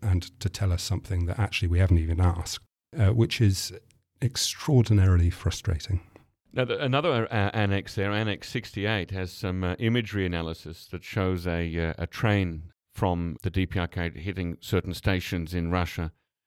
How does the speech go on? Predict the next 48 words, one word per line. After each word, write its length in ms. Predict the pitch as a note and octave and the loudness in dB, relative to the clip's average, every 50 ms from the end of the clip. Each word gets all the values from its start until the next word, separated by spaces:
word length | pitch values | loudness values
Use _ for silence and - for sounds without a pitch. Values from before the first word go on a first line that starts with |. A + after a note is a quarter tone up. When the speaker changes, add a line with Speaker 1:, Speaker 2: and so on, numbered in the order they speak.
| _ _ | _ _
Speaker 2:
And 200 | - F2+ F2 F2 | -8 -6 -4 -4
there's 100 | E2+ E2+ | -4 -6
a 60 | F2 | -6
quote 300 | - - A2 A2 G#2+ - | -2 0 0 0 0 0
there 120 | - G2 F#2 | 0 0 0
in 60 | F2 | 0
the, 240 | E2 E2+ E2+ A#1 C2+ | 0 -2 -2 -4 -4
the 80 | E2+ F2+ | -4 -2
annex 260 | E2+ E2+ E2 - - | -2 -2 -4 -6 -8
that 120 | E2+ D#2 | -6 -4
says, 140 | - F2+ E2 | -2 -2 -2
"The 80 | F#2 F2+ | -2 -2
panel 320 | - - C#3+ D3+ C#3+ B2+ | -2 -2 0 -2 -2 -4
cannot 340 | - - C#3+ D#3 C#3+ G#2+ - | -4 -4 -4 -4 -4 -6 -4
confirm 460 | - C3 A#2+ - - A#2+ A#2+ A#2 A#2 | -4 -4 -4 0 0 2 2 2 0
the 60 | G2+ | -2
claim 380 | G2 - - G2 G2 F#2+ G2 G2 - - - _ _ _ | -4 -2 -2 0 0 0 -2 -6 -10 -16 -20 _ _ _
that 160 | - G2+ - | -10 -10 -8
the 60 | - F#2 | -10 -10
train 400 | - - - G#2 G#2 G#2 G2+ F#2 | -4 -2 2 2 2 2 2 0
was 240 | F#2+ F#2 E2 E2+ | -2 -2 -4 -4
used 320 | F#2 G2+ G2+ F#2+ F2+ - - | -4 -4 -4 -4 -4 -6 -8
to 160 | - G2+ F2+ | -6 -6 -6
transport 580 | - - - F#2 F2 F2 - - - F2+ F2 E2+ | -4 -4 -4 -2 -2 -2 -4 -4 -4 -4 -2 -2
ammunition." 600 | D#2+ D#2+ D#2 D#2 E2 F#2+ F#2+ - - - - - _ _ _ _ _ _ _ - | -2 0 0 0 0 0 -2 -2 -4 -8 -10 -12 _ _ _ _ _ _ _ -4
Uh, 40 | - | -4
and 240 | D#2+ - F2 F#2 F#2+ | -2 0 2 4 4
also 240 | G2 G2+ - - | 4 2 2 0
that 160 | F2+ E2+ E2 - | -2 -2 -4 -6
it 60 | - | -2
goes 180 | - F#2 F2+ | 0 0 2
on, 220 | F#2 F#2+ F#2+ G2 F#2+ - _ _ _ - | 2 2 0 -2 -4 -8 _ _ _ -4
another 200 | F#2+ F#2 F2+ F#2 | -2 0 0 0
quote, 380 | - - F#2+ F#2 - - - - | 2 2 2 2 2 -2 -8 -4
"Two 160 | - E3+ D#3+ C3+ | 0 2 2 2
experts 460 | B2+ B2+ - - A#2 A#2 A2 - A#2 | 2 0 2 2 2 2 2 2 -2
are 80 | F#2+ | -2
convinced 480 | F#2 - G2 F#2 F#2+ A2 A#2 A2 - - | -2 -2 -2 0 2 2 0 0 -2 -6
it 40 | F#2+ | -6
is 80 | F#2+ | -6
premature 680 | - - C#3+ D3 D3 B2+ G#2+ - - G#2 F#2+ F#2 F#2 F#2 | -4 -2 -2 0 0 -2 -2 -4 -4 -2 -2 0 -2 -4
to 180 | - - - G2 | -4 -4 -4 -2
include 400 | F#2 F2 - - - A2 G#2+ G2 | -2 -4 -4 -2 -2 0 2 2
any 300 | G#2 B2 C#3 D3 C3 G#2+ | 4 4 4 4 4 2
assessments 480 | G2 - - F#2 E2+ - - F2 D#2 | 0 0 -2 -4 -4 -4 -6 -8 -6
by 160 | - F#2 F2 | -4 -4 -4
the 80 | D#2+ D#2+ | -4 -4
panel 340 | - - F2 E2+ E2+ E2+ | -4 -4 -2 -2 0 -2